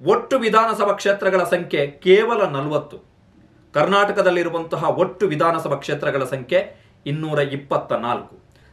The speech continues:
ಜೆ ಡಿ ಎಸ್ಸಿಗೆ ಸಿಕ್ಕಿರುವಂತಹ ಸೀಟು ಹತ್ತೊಂಬತ್ತು. ಗೋವಾದಲ್ಲಿ ಸರ್ಕಾರ ರಚನೆ ಮಾಡ್ಲಿಕ್ಕೇನೆ ಬೇಕಾಗಿರುವಂತದ್ದು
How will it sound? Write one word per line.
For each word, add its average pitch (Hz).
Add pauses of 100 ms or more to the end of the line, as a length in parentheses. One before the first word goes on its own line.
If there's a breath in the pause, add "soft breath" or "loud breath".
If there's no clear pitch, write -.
(100)
ಜೆ 175
ಡಿ 233
ಎಸ್ಸಿಗೆ 240
ಸಿಕ್ಕಿರುವಂತಹ 190 (560 soft breath)
ಸೀಟು 190 (220)
ಹತ್ತೊಂಬತ್ತು. 180
ಗೋವಾದಲ್ಲಿ 185
ಸರ್ಕಾರ 220
ರಚನೆ 202
ಮಾಡ್ಲಿಕ್ಕೇನೆ 214
ಬೇಕಾಗಿರುವಂತದ್ದು 165